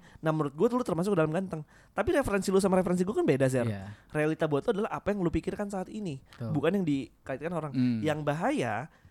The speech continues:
Speaker 1: penilaian ini munculnya nggak cuma dari satu orang, tapi dari banyak orang yang menjadi sugesti.
Speaker 3: Akhirnya, oh, gua, nggak, dia ngerasa
Speaker 1: Satu
Speaker 3: gua
Speaker 1: orang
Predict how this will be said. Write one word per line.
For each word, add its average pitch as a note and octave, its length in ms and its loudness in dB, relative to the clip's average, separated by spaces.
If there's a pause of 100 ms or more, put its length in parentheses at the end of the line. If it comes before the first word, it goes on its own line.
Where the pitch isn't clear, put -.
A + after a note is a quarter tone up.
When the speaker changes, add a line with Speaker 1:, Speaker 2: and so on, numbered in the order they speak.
(160)
Speaker 1:
penilaian G3 460 2
ini F#3+ 220 -4
munculnya G#3 400 0
nggak F3 120 -2
cuma E3 140 -4
dari D#3+ 160 -2
satu D#3 220 -6
orang, D#3+ 260 -4
tapi C3+ 200 -2
dari E3+ 120 0
banyak C3+ 240 -4
orang B2+ 220 -4
yang E3 180 -6
menjadi C3 320 -4
sugesti. D3 720 -6 (960)
Speaker 3:
Akhirnya, A#2+ 560 -8
oh, B2 160 -4
gua, A2 160 -12
nggak, A#2 280 -8
dia B2+ 180 -4
ngerasa A2+ 160 0
Speaker 1:
Satu A#3+ 160 4
Speaker 3:
gua A#3 80 8
Speaker 1:
orang B3 40 6